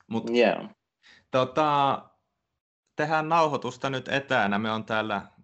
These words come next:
Speaker 1: kotona Helsingin Kampissa. Missä päin se oot tällä hetkellä?
Speaker 2: No minä oon täällä, tota, Englannissa, äh, noin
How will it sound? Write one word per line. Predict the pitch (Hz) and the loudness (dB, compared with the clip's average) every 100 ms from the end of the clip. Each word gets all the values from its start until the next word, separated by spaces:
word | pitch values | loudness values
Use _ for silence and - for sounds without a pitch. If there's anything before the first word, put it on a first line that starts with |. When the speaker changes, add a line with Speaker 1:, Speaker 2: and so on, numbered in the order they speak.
| _ | _
Speaker 1:
kotona | 127 127 120 110 | -8 -4 -4 -2
Helsingin | 117 113 107 110 107 101 | -2 -2 -4 -6 -6 -2
Kampissa. | 113 107 92 - - 95 - _ - | 0 0 -4 -8 -10 -10 -10 _ -12
Missä | 110 104 98 | -10 -6 -4
päin | 101 95 90 - _ | 0 0 -2 -10 _
se | - 98 | -8 -6
oot | 87 - | -4 -4
tällä | 87 82 | -6 -6
hetkellä? | 82 - 69 87 - _ _ _ _ _ _ _ _ _ _ | -10 -12 -14 -14 -20 _ _ _ _ _ _ _ _ _ _
Speaker 2:
No | - 131 | -8 -6
minä | 135 135 131 | -4 -2 0
oon | 123 | 2
täällä, | 123 127 | 4 2
tota, | 113 107 123 120 110 | 2 -2 2 2 2
Englannissa, | 127 120 107 95 95 - - 92 | 2 2 0 -2 -6 -8 -6 -4
äh, | 98 - _ _ 95 92 90 90 90 | -6 -10 _ _ -10 -8 -8 -10 -6
noin | 92 92 92 90 90 | -4 -4 -6 -8 -12